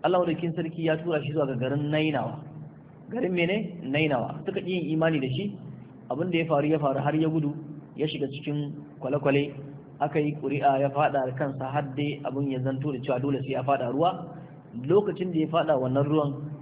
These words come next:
kifin ya haɗiye shi. Kamar yadda mun sha bayani a wurare mabambanta, kifin nan bai tauna shi ba, kifin nan bai karya masa ƙashi ba, kamar yadda hadisi ya tabbata, Allah ya yi ma wahayin, ya yi ma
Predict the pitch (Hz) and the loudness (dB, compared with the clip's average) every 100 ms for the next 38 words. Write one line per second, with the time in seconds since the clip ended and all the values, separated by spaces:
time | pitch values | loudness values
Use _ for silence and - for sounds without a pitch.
0 | - - 170 151 160 147 139 143 127 117 | -12 -4 -2 0 0 0 0 0 -2 -4
1 | 110 - - - - - - 117 165 160 | -4 -8 -12 -14 -18 -18 -8 -2 0 2
2 | 147 143 156 143 135 143 139 127 139 127 | 0 2 2 4 4 2 0 2 2 2
3 | 127 135 127 113 117 143 127 - - - | 2 2 0 -2 -2 0 -2 -4 -16 -18
4 | - - 202 202 214 180 143 151 175 170 | -18 -6 -2 0 2 2 2 2 0 0
5 | 143 175 180 175 - - - - 185 190 | 0 0 0 -2 -12 -16 -10 -6 -2 0
6 | 185 147 139 135 135 - - - 190 165 | 0 2 2 2 0 -8 -8 0 2 4
7 | 160 - 151 147 156 151 151 - - - | 2 -2 -4 -2 2 2 0 -12 -14 -6
8 | 127 175 151 127 147 160 147 147 143 131 | 0 2 2 0 0 0 0 0 0 -2
9 | 139 139 131 - - - - 147 165 156 | 0 0 0 -6 -14 -10 0 2 6 6
10 | 151 156 160 143 156 156 160 143 131 - | 6 4 2 2 2 2 0 2 0 -4
11 | - - - 160 160 170 | -8 -12 -6 0 2 2